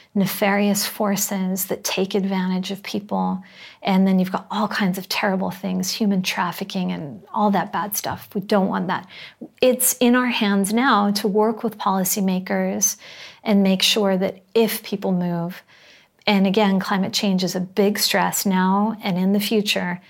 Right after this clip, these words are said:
we want to make sure that it's dignified. We want to make sure that people have visa arrangements and that it's regular. We want to make sure that people are safe. So those are, I think, three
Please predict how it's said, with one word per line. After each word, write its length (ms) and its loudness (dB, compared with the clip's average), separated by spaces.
we 40 2
want 80 4
to 60 6
make 160 4
sure 220 0
that 180 0
it's 160 -6
dignified. 800 -2
We 80 -6
want 180 0
to 40 4
make 180 2
sure 160 2
that 120 0
people 240 -2
have 300 -2
visa 520 2
arrangements 920 -4
and 160 0
that 100 0
it's 200 -4
regular. 680 2
We 140 2
want 240 4
to 40 4
make 180 0
sure 180 -2
that 260 -6
people 260 -2
are 180 -2
safe. 380 -6
So 200 4
those 240 8
are, 160 6
I 80 2
think, 240 -2
three 560 2